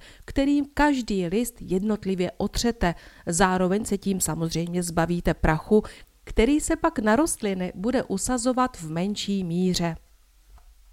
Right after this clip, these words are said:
Jak odstranit pach z ledničky? I když ledničku vymyjete, stejně v ní může zůstávat nepříjemný pach.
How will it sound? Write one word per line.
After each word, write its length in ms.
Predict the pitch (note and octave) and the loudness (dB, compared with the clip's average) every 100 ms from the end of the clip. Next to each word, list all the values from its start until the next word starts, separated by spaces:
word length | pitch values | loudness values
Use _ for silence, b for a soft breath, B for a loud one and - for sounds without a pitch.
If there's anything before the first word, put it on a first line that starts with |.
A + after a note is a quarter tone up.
| b b | b b
Jak 380 | G3 B3 C#4+ - | 0 0 0 -2
odstranit 640 | F#3+ - - B3 C4 C4+ - - | -2 -2 0 2 4 0 -4 -2
pach 360 | A3+ C#4+ - | -2 -2 -6
z 120 | F3+ | -4
ledničky? 640 | G3 F#3+ A3 A#3+ - - C#3+ - _ _ b b b | -2 -2 -4 -6 -8 -12 -14 -16 _ _ b b b
I 80 | C#4+ | -6
když 280 | D4 E4+ - | 2 2 4
ledničku 540 | B3 B3 D4 - - | 2 4 2 0 -4
vymyjete, 720 | G3 G3 A3 A#3 E3+ - D3 D#3+ | 0 2 2 2 0 -4 -14 -12
stejně 460 | - - C#4 E4 B3+ | -12 -4 -2 2 2
v 100 | F#3+ | 2
ní 140 | G3 | -2
může 320 | F#3 F#3+ F#3+ F#3+ | -2 -2 -2 -2
zůstávat 640 | F3 F3+ G3 F#3+ G3 F#3+ | -2 -2 0 2 2 0
nepříjemný 640 | F3+ - G3 G3 G3 G#3 | -4 -4 -2 0 0 -2
pach. 420 | G#3 A#3 A3 - | 0 0 -2 -4